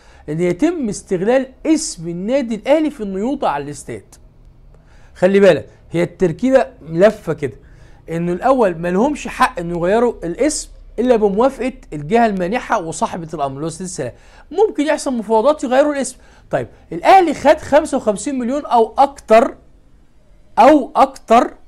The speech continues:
وعشان يغير يبقى الحق لس-، إنه يكتبوا اسم الس-، النادي الأهلي عليه.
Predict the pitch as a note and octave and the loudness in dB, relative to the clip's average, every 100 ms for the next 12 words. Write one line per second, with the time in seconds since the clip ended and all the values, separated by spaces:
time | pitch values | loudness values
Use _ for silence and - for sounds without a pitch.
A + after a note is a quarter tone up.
0 | - - - - - - - E3 A3 D#4+ | -20 -20 -20 -20 -20 -20 -12 -2 6 8
1 | F4+ E4 - - - F#3+ - B3+ D#4 D4 | 8 6 -6 -6 -2 -2 0 2 2 0
2 | F#3+ G3+ F#3 B3+ E4+ E4+ D#4+ E4+ - - | -2 -2 4 6 4 4 4 4 4 -6
3 | - - - - - - - - F#3+ B3 | -18 -20 -20 -20 -20 -20 -20 -2 2 2
4 | G3+ F#3+ F#3 G3 - C4 C4 F#3 F3+ E3 | 2 0 0 0 -2 -2 -2 -4 -6 -6
5 | - F#3 F3+ E3 F3 B3+ - A#3+ G3+ A3 | -6 -4 -4 -4 -4 -4 -6 -8 -6 -6
6 | C#4 D4 D4+ D#4+ - - G#3+ F3+ B3 G3 | -4 -6 -8 -10 -10 -12 -8 -4 -4 -4
7 | D3 F3+ G3 G3 G#3+ A3 | -4 -4 0 0 0 -4